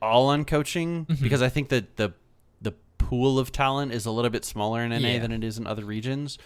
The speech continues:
Speaker 1: Um, but at the same time, yeah, coaching is, can be a huge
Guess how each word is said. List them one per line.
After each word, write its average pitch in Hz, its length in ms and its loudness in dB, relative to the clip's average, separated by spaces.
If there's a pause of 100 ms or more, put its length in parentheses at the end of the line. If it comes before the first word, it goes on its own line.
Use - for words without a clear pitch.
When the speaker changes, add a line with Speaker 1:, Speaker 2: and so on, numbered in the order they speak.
(420)
Speaker 1:
Um, 107 600 2 (1040)
but 151 120 10
at 151 80 4
the 165 80 0
same 185 220 4
time, 160 360 2
yeah, 135 240 8 (140)
coaching 143 320 0
is, 131 260 -2 (280)
can 143 280 4
be 135 140 4
a 113 40 4
huge 113 480 -4